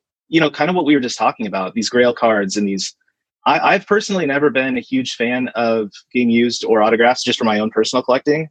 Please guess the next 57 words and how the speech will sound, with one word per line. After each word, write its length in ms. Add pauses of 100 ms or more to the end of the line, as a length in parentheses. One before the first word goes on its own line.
(140)
Uh, 100
they 100
don't 140
do 100
much 220
for 140
me. 180
Maybe 220
it's 100
just 140
because 240
I'm 80
a 60
product 320
of 100
the 40
nineties, 440
but 240 (400)
I 120
love 320
inserts. 580
And 320
so 140
when 120
I 100
see 200
things 380
like 160
these 160
color 240
blasts 480
and 100
these 460
stained 320
glass 420
and, 380
or 80
stained 240
glass, 420
uh, 220
some 180
of 60
these 180
kinds 220
of 60
cards 260
that 100
are 260 (200)
kabooms, 560
that 120
are, 200
that 120
are 120
out 240
there, 180
very, 280
very 240